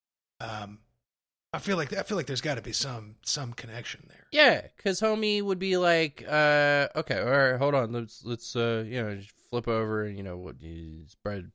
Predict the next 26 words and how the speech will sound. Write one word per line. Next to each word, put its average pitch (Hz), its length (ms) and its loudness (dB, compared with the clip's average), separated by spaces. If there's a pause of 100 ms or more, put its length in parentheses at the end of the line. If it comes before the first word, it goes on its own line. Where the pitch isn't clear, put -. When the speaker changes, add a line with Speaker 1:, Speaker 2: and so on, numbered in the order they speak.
Speaker 2:
spread 104 220 -6
your 98 120 -8
legs 95 200 -10
more." 92 240 -10 (480)
You 147 60 -2
know, 156 100 6
whatever 156 320 6
it 135 60 4
would 123 140 0
take 117 280 4
to 127 100 -4
get 117 180 0
to 113 100 0
a 110 60 0
comfortable 135 400 0
position 107 640 -4
if 113 180 -6
it 107 80 -2
was 104 160 -4
about, 101 480 -2 (580)
like, 110 220 -6
"We're 107 160 2
gonna 101 180 -2
have 104 240 -2
to 98 80 -6
stop 95 440 0